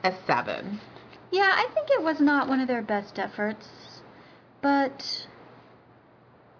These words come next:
Speaker 2: yeah, well, I'd say a six.
Speaker 1: Ooh,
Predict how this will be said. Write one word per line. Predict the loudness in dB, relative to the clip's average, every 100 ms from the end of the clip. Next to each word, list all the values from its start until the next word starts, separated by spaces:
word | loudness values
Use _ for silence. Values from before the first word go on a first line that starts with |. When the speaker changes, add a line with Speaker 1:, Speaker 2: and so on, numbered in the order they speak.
| -20 -20 -20 -20 _ -20 -20 -20 -20 _ _ -12 0
Speaker 2:
yeah, | 4 6 4 2 -6 -20 -20 -20 -16 0
well, | 4 6
I'd | 4 0
say | 0 0
a | 0
six. | -2 -6 -6 -6 -14 -18 -18 -6
Speaker 1:
Ooh, | -2 -2 -4